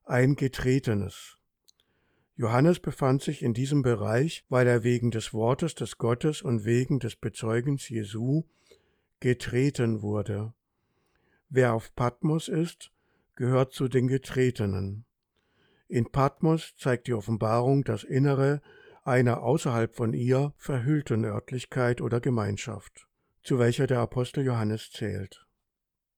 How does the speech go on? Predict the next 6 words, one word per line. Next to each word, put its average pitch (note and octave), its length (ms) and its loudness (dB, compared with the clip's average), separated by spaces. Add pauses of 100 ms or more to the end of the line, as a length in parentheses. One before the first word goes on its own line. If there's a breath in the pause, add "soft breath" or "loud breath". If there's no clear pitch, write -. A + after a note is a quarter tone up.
(160)
Meiner C#3+ 380 6
Meinung B2 380 4
nach B2+ 320 0
geht - 180 -4
es A2+ 120 -2
hierbei B2+ 580 4